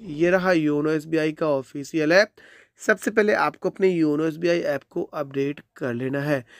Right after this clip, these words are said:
दूसरा तरीका है जो बहुत सारे लोग मिस करते हैं, उसके लिए आपको मोबाइल की सेटिंग्स पर जाना है, ऐप्स में क्लिक करना है। अब आपके फ़ोन में जितने भी ऐप्स इंस्टॉल हैं सभी ऐप्स यहाँ पर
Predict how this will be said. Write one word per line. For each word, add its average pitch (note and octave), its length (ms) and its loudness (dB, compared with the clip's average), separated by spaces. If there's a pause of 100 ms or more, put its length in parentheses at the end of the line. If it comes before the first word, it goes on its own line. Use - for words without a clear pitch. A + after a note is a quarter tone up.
(260)
दूसरा F#3+ 400 4
तरीका G#3 360 2
है G3+ 100 2
जो F#3+ 140 0
बहुत D#3 260 -4
सारे F3 160 -2
लोग E3+ 220 -2
मिस D3 260 -4
करते E3 340 -4
हैं, E3+ 120 -2
उसके - 360 -6
लिए F#3+ 160 2
आपको - 380 -4
मोबाइल D3+ 340 -2
की F#3+ 160 -8
सेटिंग्स F3 360 -6
पर C#3 180 -10
जाना D3 260 -2
है, F3+ 220 4 (600)
ऐप्स G#3 320 4
में A#3+ 180 4
क्लिक A3+ 280 -4
करना G#3 260 0
है। G3+ 160 -4 (120)
अब D#3+ 140 -4
आपके E3+ 280 -2
फ़ोन E3 260 2
में F3 160 2
जितने D#3+ 300 -2
भी F3 140 0
ऐप्स D3 360 -6
इंस्टॉल E3 440 -2
हैं G#3 160 2 (480)
सभी A3+ 340 2
ऐप्स G#3+ 260 0
यहाँ C3+ 300 -4
पर E3+ 160 -6